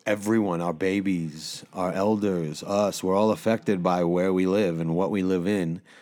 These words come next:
And, you know, the detergents on our clothes or that we use or on our bedding or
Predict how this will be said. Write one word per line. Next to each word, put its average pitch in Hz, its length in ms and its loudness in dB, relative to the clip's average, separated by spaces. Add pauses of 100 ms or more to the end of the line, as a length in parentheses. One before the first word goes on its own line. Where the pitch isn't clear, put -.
(180)
And, 87 480 -2
you 101 80 -2
know, 87 140 0
the 85 120 -2
detergents 90 800 -2
on 92 160 -2
our 87 100 -2
clothes 95 720 -2
or 90 200 -2
that 80 300 -4
we 92 120 -2
use 95 520 -2
or 87 140 0
on 87 140 -2
our 87 140 -2 (440)
bedding 95 560 0
or 85 180 0